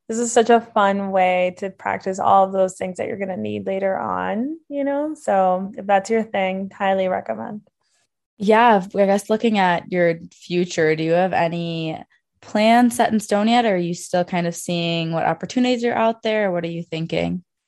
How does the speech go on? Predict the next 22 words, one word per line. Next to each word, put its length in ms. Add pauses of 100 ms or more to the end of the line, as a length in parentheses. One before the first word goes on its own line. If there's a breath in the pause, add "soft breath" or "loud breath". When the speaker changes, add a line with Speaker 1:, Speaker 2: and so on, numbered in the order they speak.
(960 soft breath)
Speaker 1:
Well, 240
I've 160
had 160
a 260
job 340
lined 260
up 140
since 420
February. 680 (280)
Um, 280
covid 460
kind 200
of 140
put 180
a 120
wedge 460
in 100
a 80
lot 180
of 180
<laughs> 0
my 180